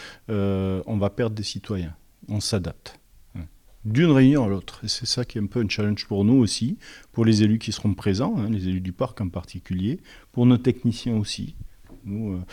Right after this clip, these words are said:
moi, j'ai déjà donné, euh, <laughs> un mot d'ordre à nos techniciens. Attention au jargon, attention aux mots. Il faut des mots simples. Et on est là pour les écouter.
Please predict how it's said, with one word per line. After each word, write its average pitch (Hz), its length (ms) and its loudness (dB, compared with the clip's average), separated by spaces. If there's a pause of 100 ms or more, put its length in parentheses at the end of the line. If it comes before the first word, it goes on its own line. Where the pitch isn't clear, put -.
(300)
moi, 123 120 10
j'ai 120 120 10
déjà 120 280 10
donné, 123 360 10
euh, 113 140 8 (220)
<laughs> - 220 -10
un 131 80 8
mot 135 140 10
d'ordre 139 360 10
à 120 40 6
nos 117 140 6
techniciens. 131 680 4
Attention 139 540 4
au 131 60 6
jargon, 113 480 4
attention 120 560 0
aux 117 40 6
mots. 113 260 4 (100)
Il 113 120 -2
faut 120 300 -2
des 104 300 2
mots 104 400 2
simples. - 500 -4 (320)
Et 117 240 -2
on 120 160 0
est 110 80 2
là 123 100 0
pour 104 200 -8
les 98 180 -2
écouter. 110 380 -8